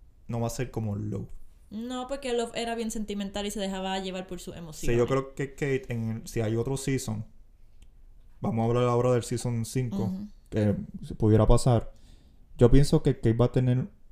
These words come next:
Speaker 1: cinco fichas más adelante que yo.
Speaker 2: Sí.
Speaker 1: Y no es porque tenga dinero, es porque creo que es un personaje, una mujer que es bien
Speaker 2: Poderosa.
Speaker 1: astuta.
Speaker 2: Ujú.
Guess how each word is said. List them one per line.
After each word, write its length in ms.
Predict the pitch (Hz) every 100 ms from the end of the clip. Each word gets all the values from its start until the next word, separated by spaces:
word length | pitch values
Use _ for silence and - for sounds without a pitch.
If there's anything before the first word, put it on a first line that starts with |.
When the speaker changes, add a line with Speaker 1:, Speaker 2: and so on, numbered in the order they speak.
| - - - - - - - _
Speaker 1:
cinco 380 | - 131 127 151
fichas 280 | 143 143 131
más 180 | 117 113
adelante 380 | 117 117 117 107
que 120 | 110
yo. 100 | - -
Speaker 2:
Sí. 420 | - 190 156 170 - - - - - - - - - -
Speaker 1:
Y 140 | 117
no 100 | 117
es 60 | 117
porque 260 | - 139 139
tenga 240 | 120 120
dinero, 320 | 117 107 113
es 120 | 190 -
porque 220 | 123 123
creo 240 | 123 127
que 80 | 131
es 220 | 120 - - -
un 120 | 117
personaje, 760 | 113 120 139 143 143 127 113 - - - -
una 160 | 117 113
mujer 360 | 123 139 147
que 100 | -
es 60 | 110
bien 200 | 185 170
Speaker 2:
Poderosa. 280 | - 117 120
Speaker 1:
astuta. 440 | 113 - 120 117
Speaker 2:
Ujú. 440 | - 185 190 202